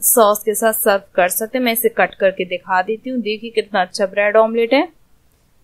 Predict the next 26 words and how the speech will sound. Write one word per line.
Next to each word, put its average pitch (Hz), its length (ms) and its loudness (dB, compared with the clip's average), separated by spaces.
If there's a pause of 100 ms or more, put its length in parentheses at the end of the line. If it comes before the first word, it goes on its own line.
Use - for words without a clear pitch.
(280)
बहुत 202 260 6
ही 226 80 0
जल्दी 214 280 4
बन 196 280 2
जाते 202 280 4
हैं। 254 100 2
तो 240 140 2
चलिए 226 340 0
हम 226 200 -2
हमारी 202 360 0
recipe 196 360 4
को 214 100 2
अब 233 140 6
शुरू 233 300 4
करते 180 320 4
हैं। - 160 -8 (300)
सबसे 226 380 4
पहले 240 300 4
हम 247 200 2
ingredients 202 680 0
देख 185 200 4
लेते 220 280 2
हैं। 269 100 2
मैंने 220 300 4
यहाँ 208 300 4
पे 226 180 6